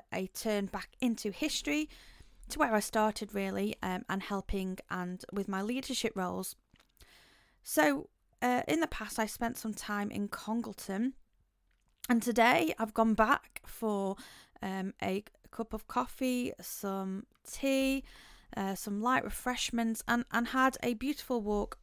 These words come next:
round the town, seeing some beautiful sights, including the, the garden, and seeing some moments in history, just to see where we are up to at the moment. I actually stumbled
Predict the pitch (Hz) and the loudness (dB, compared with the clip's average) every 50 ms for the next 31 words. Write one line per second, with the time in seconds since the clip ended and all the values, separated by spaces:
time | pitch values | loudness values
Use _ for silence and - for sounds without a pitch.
0 | - - 196 202 196 190 190 190 202 - - _ _ _ _ _ _ _ - 202 | -14 -4 0 2 2 2 2 -2 -4 -8 -12 _ _ _ _ _ _ _ -10 -8
1 | 190 - - - 269 254 233 202 196 202 - - - - - - - _ - - | -8 -4 4 6 6 6 6 4 2 0 -4 -6 -14 -18 -20 -20 -20 _ -4 0
2 | 311 302 294 269 247 - - 254 233 220 285 302 294 - - 233 202 - - 202 | 2 4 4 2 2 2 0 0 0 2 0 -2 -2 -2 -6 -6 -6 -4 -2 -2
3 | 202 226 254 - 214 - - - _ - - - - 202 208 208 - - 226 226 | -2 -2 -2 -6 -10 -12 -14 -20 _ -14 -12 -6 -4 -2 -2 -2 -4 -4 -4 -2
4 | 214 208 202 202 202 - - _ 190 196 - - - 208 196 - 208 196 196 196 | 0 -2 -2 -4 -4 -8 -12 _ -4 -4 -4 -4 -6 -8 -4 -2 0 0 0 0
5 | 190 - 196 185 185 190 185 - - - - - _ _ _ _ - 214 214 214 | -2 -2 -2 -2 -2 -4 -6 -8 -12 -20 -20 -20 _ _ _ _ 0 2 2 2
6 | 214 - - - 254 233 226 214 208 208 - - 220 214 202 202 196 - - - | 0 -2 -4 -2 -2 0 0 0 -2 -2 -4 -6 -4 -4 -4 -4 -6 -8 -2 0
7 | 233 294 302 262 214 202 - - - 196 190 180 - - - 226 - - - - | 0 2 4 2 2 0 -4 -8 -6 -6 -6 -6 -8 -8 -8 -8 -8 -6 -8 -6
8 | - 202 202 202 202 - - - - _ - - 339 - - - 320 302 - - | -2 -2 -2 -2 -2 -4 -16 -20 -20 _ -2 -2 -2 -2 -2 -6 -6 -6 -2 0
9 | 240 226 220 214 202 208 _ _ _ _ - _ - 196 226 233 220 214 208 220 | 2 2 2 0 -2 -6 _ _ _ _ -20 _ -4 0 2 2 2 2 2 0
10 | 208 202 190 190 214 - 220 220 - - - - 202 190 190 - - - 202 - | -2 0 -2 -4 -2 -2 -2 -2 -4 -8 -6 -4 -4 -4 -4 -8 -6 -4 -4 -4
11 | - - 220 226 254 277 294 247 208 185 208 - - - - - - - - - | -4 -4 -4 0 0 2 2 2 0 -2 -4 -8 -14 -18 -18 -20 -20 -20 -20 -20
12 | - _ _ - - - - - _ _ _ - 262 285 - - - - 359 330 | -20 _ _ -20 -20 -20 -20 -20 _ _ _ 0 2 2 2 0 0 0 0 0
13 | - - 339 302 294 277 247 208 | 0 0 0 2 2 2 2 0